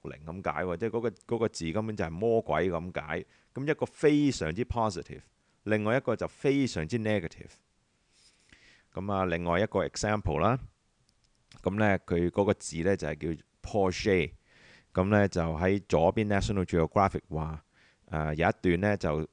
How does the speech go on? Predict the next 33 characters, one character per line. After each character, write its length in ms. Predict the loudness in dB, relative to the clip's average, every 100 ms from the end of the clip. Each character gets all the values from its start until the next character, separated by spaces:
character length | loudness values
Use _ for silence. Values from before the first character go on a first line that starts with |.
| _ _ _
樣 220 | -2 0
寫， 360 | 0 2 6 6
「When 280 | 4 2 2
Judas 400 | 6 8 6 2
heard 240 | 2 2 4
this, 360 | 6 6 4 -4
he 160 | -4 -2
said 260 | 0 0 0
to 120 | -4
him, 440 | -2 0 0 -2 -10 _ _ _ _
'What 180 | 2 4
is 180 | 2
the 140 | 0 2
advantage 880 | 2 2 2 2 0 0 0 -4 -16 -10
that 280 | 0 4 6
I 200 | 6 6
have 180 | 2 2
received? 720 | -2 0 -2 0 0 -2 -12 _ _ _ -2
For 140 | 0
you 180 | 4 4
have 120 | 4
set 320 | 2 2 2
me 200 | 0 0
apart 360 | -2 -2 -2 -2
for 180 | -4 0
that 200 | 0 0
generation.'」 800 | -2 0 2 4 4 2 -4 -10 -16 _ -20 _
噉 140 | -8 -6
Porsche 600 | -4 -2 -2 2 2 4
嗰 100 | 2
隻 140 | 2
字 160 | 0 2 4
呢， 180 | 4